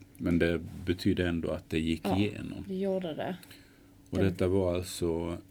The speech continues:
Speaker 2: tionde
Speaker 1: tionde
Speaker 2: december
Speaker 1: december?
Speaker 2: nittonhundrafyrtioåtta.
Speaker 1: Okej.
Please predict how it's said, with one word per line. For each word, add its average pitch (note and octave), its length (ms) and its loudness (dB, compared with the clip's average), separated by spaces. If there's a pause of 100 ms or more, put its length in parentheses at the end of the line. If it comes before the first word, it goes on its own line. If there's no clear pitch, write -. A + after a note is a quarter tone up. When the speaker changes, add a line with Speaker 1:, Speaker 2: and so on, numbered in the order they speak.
(520)
Speaker 2:
tionde B3 280 0
Speaker 1:
tionde G#2 320 10
Speaker 2:
december F2 480 4
Speaker 1:
december? E2+ 220 0 (260)
Speaker 2:
nittonhundrafyrtioåtta. F3 1200 -8 (260)
Speaker 1:
Okej. - 400 -10